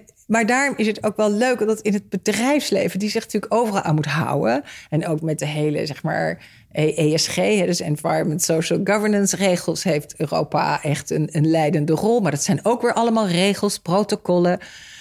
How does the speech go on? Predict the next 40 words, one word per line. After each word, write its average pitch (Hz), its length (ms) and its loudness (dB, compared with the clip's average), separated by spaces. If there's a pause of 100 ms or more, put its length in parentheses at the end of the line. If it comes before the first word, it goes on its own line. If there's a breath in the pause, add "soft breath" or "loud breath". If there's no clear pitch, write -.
(360 loud breath)
Eh, 190 100 2 (520)
maar 180 160 -2
toch - 180 -4
is 214 140 0
er - 100 0
in 202 80 -2
het 208 100 -2
bedrijfsleven 220 640 0
ook - 100 -2
een 202 60 -8
soort, - 460 -2
ja, 202 160 -2 (100)
ongebreidelde 208 1040 2
creativiteit 190 1120 -2
die 208 180 2
daar 185 540 0
is 170 140 -4
een 190 140 0
weg 277 320 0
in, 160 440 0 (200)
in 175 200 2
vindt. 131 500 0
En 175 260 0
die 202 320 0 (600 loud breath)
ook 214 200 0
gebieden 220 340 2
betreedt 202 420 0
waar 196 180 2
misschien 180 380 0
nog 156 220 -2
de 170 100 -4
regels 151 400 0
nog 151 160 -2
helemaal 165 280 2
niet 156 200 2
zo 156 200 2
erg 147 360 -2
voor 170 220 0
zijn. 160 520 0
Want 175 300 -2